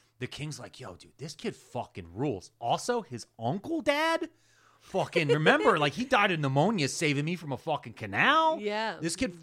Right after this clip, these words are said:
Speaker 1: fucking rules. So the king, uh, like, and also while Tycho's traveling, like, Tycho realized, like, slowly, he's like, "I don't fucking like doing this lecture and shit.
Speaker 2: Yeah.
Speaker 1: I gotta talk to these morons who don't get it." <laughs> Like,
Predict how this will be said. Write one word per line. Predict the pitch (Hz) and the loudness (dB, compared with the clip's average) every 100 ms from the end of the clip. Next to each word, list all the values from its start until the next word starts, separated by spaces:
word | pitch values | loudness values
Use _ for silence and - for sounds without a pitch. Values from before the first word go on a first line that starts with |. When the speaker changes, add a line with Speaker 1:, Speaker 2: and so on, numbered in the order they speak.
| - | 4
Speaker 1:
fucking | 156 135 139 123 | 4 4 -2 -2
rules. | 131 117 90 - - _ _ _ | -2 -2 -6 -16 -20 _ _ _
So | - 185 170 | -2 0 2
the | 156 | 0
king, | - 185 202 226 240 - _ _ _ - | -4 -4 -4 -4 -8 -14 _ _ _ -4
uh, | 139 | 0
like, | 135 123 - _ _ - | 2 0 -4 _ _ -2
and | 190 | 0
also | 247 214 | 2 0
while | 180 | -2
Tycho's | 165 160 156 139 | -2 -2 -4 -4
traveling, | - 120 120 151 151 | -6 -4 -4 -4 -6
like, | 123 | -6
Tycho | - 127 127 123 | -4 -4 -2 -4
realized, | 104 107 101 95 | -4 -4 -4 -4
like, | 107 95 | -8 -8
slowly, | 104 95 107 | -8 -6 -6
he's | 107 | -8
like, | 104 113 | -12 -12
"I | 185 | -6
don't | 170 104 | -6 -6
fucking | - 78 - - | -10 -20 -20 -20
like | - 76 _ | -20 -20 _
doing | _ 64 62 | _ -20 -20
this | 62 - | -20 -20
lecture | 50 - - - | -20 -20 -20 -20
and | - | -20
shit. | - - 50 _ | -20 -20 -20 _
Speaker 2:
Yeah. | - 185 - | -10 -8 -8
Speaker 1:
I | |
gotta | 160 127 | -10 -10
talk | - 87 - | -14 -16 -16
to | |
these | 87 85 | -20 -14
morons | 95 98 92 90 92 92 - | -10 -8 -8 -8 -10 -12 -12
who | |
don't | 98 90 - | -10 -12 -12
get | - 90 | -8 -6
it." | 90 208 _ | -6 -10 _
<laughs> | - - | -8 -2
Like, | 196 | -2